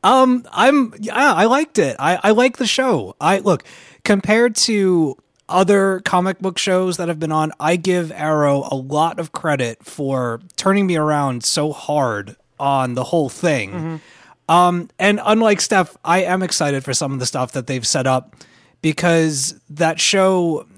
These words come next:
Speaker 1: manages to, to take things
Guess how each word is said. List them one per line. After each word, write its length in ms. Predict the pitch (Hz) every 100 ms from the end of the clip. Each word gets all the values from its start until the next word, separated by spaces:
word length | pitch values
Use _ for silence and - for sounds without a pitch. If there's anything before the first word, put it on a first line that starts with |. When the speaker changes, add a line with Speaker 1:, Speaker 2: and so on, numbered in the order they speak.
| - 170
Speaker 1:
manages 680 | 170 170 180 175 160 156 -
to, 160 | 151
to 200 | - 160
take 360 | 139 - 175 -
things 640 | - 151 139 127 117